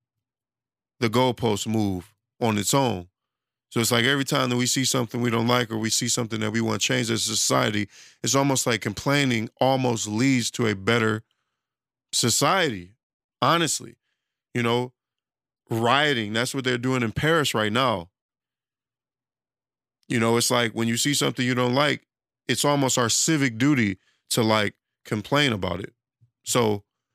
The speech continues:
you know, I don't, I don't necessarily think it's wrong that as Americans we complain, but it's like, from the rest of the world's perspective, the things that we complain about, they're like,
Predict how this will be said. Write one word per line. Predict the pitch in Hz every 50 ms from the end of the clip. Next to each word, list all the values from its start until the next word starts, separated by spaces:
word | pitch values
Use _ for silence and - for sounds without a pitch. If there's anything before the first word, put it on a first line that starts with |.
| _ _ _ _ _ _ _ _ _ _ _ _ _ _ _ _ _ _ _ _
you | - 120
know, | 117 110 107 104 113 - -
I | - 135 139
don't, | 151 151 143 120 - - -
I | 143
don't | 143 143 143
necessarily | 139 139 - - 135 131 120 123
think | 113 135 127 113 120
it's | 117 101 110
wrong | 107 117 131 139 143 139 131
that | 120 113 107
as | 104 101
Americans | 104 107 107 107 101 92 104 95
we | 101 104
complain, | 98 - 101 95 - - 104 104 101 98 98
but | 95 104 104
it's | 107 - -
like, | 113 107 101 95 - _ _ _ _ _ _ _
from | - - 165 143 127
the | 117 110
rest | 113 139 147 151 - -
of | 135
the | 120
world's | 117 117 123 135 139 135 123
perspective, | - - 120 - - - 147 139 135 - 113 104
the | 101 104
things | - - 139 135 123 107
that | 117
we | 110 113
complain | 107 - 110 98 - - 147 160 160 135
about, | 113 101 98 101 98
they're | 113 139 147
like, | 135 120 117 113 110 -